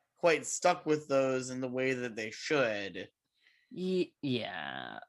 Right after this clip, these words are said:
Speaker 2: it, it, uh, I, I mean, after season three, 'cause, you know, season three, after that, Steven Hillenburg,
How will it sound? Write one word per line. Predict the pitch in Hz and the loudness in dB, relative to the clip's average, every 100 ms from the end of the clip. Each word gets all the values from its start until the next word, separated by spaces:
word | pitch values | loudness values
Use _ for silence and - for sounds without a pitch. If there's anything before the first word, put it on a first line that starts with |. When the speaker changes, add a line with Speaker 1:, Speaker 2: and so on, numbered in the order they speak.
| _ | _
Speaker 2:
it, | - 143 135 | -6 -4 0
it, | 143 139 - _ _ _ _ _ 131 | 0 0 -4 _ _ _ _ _ 2
uh, | 135 127 | 4 4
I, | - 139 151 | 4 2 2
I | 143 | 4
mean, | 147 143 131 - _ | 4 2 0 -6 _
after | 156 156 - 143 135 | 2 2 2 0 0
season | - 131 123 120 113 - | 0 -2 0 -2 -4 -4
three, | 123 117 113 | -4 -2 -2
'cause, | 104 110 - | -4 -6 -4
you | 120 | 0
know, | 107 101 | 0 -2
season | - 123 113 104 | -4 -2 -2 -4
three, | 110 110 107 104 110 - _ _ 117 | -4 -2 -2 -4 -8 -14 _ _ 0
after | 117 117 | 2 2
that, | 110 107 110 | 2 2 0
Steven | - 113 107 | -8 -6 -4
Hillenburg, | 110 110 107 107 101 98 | -2 -2 -2 -2 -2 -4